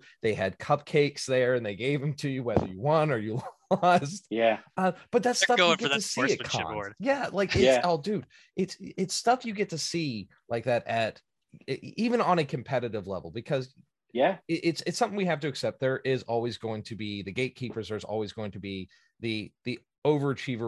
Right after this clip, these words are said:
Speaker 1: rule lawyer kind of players. And that's just an inevitability in any kind of game when you go into. But it's something that I love to see is that bond that you guys were talking about
Speaker 2: Yeah,
Speaker 1: and that
Speaker 2: for sure.
Speaker 1: friendships that you build,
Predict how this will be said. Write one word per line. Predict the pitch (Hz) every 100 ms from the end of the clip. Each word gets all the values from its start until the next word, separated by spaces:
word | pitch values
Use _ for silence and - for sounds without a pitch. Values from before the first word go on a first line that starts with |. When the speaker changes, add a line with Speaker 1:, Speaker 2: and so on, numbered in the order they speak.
| 107
Speaker 1:
rule | 110 110 101
lawyer | 101 98 98 95
kind | - 95
of | 85
players. | 101 92 90 -
And | 107
that's | 113 -
just | 104
an | 110
inevitability | 104 98 95 98 98 92 90
in | 104 92
any | 107 104
kind | 107 95
of | 85
game | 92
when | 90
you | 85
go | 120 127
into. | 123 101 - - -
But | 170 - _ _ _ _ -
it's | 156 -
something | 190 190 170
that | 147 -
I | 127
love | 117 117 165 160
to | 139
see | - 120 - _ _
is | 123 120 104
that | 113 98
bond | 113 110 107 104 107
that | 110
you | 113
guys | 113 107
were | 110
talking | - 156 147
about | 143
Speaker 2:
Yeah, | 262 160
Speaker 1:
and | 113
that |
Speaker 2:
for | -
sure. | - 180
Speaker 1:
friendships | 143 151 -
that | 131
you | 131 113
build, | 131 135 113